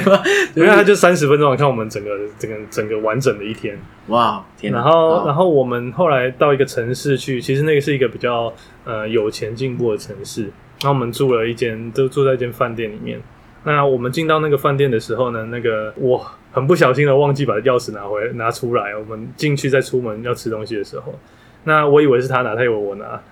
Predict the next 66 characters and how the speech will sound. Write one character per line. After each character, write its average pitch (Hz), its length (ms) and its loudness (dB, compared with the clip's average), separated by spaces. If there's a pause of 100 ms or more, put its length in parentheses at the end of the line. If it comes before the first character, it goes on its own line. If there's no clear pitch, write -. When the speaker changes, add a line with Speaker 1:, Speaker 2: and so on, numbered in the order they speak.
Speaker 2:
那 131 100 0
我 127 100 2
就 127 80 4
去 131 120 -2
跟 127 180 0
那 123 100 -4
个 113 300 -2
饭 135 220 0
店 131 160 2
的 107 300 0
老 101 180 -8
板 107 200 -2 (600)
就 - 100 -2
讲 113 220 -4
说 117 160 -4
：“不 113 100 -6
好 113 140 -2
意 113 60 -4
思， 113 100 -10
可 110 120 -4
不 110 40 -2
可 110 80 -6
以， 107 260 -8 (160)
我 123 140 0
钥 131 140 6
匙 123 100 -6
锁 104 220 -6
在 117 100 -4
里 110 80 -8
面， 110 160 -10
可 117 80 -4
不 110 60 -2
可 110 40 -2
以 110 40 -6
再 113 60 -4
帮 117 140 -6
我 110 60 -4
开 113 240 -8
门？” 117 160 -8 (360)
因 156 100 -2
为 165 60 2
他 160 100 2
看 160 100 0
到 160 100 4
我 127 60 4
那 131 80 2
个 131 100 4
日 143 140 2
本 117 140 0
朋 113 120 -4
友 107 200 -6
在 123 140 0
露 120 200 0
营， 143 180 -10 (440)
然 117 100 -2
后 - 20 -4
他 123 60 2
就 123 100 -2
开 135 120 2
始 117 100 -6
觉 110 160 -6
得 110 80 -4
有 107 100 -2
点 113 200 -6
紧 120 240 -10
张。 104 240 -8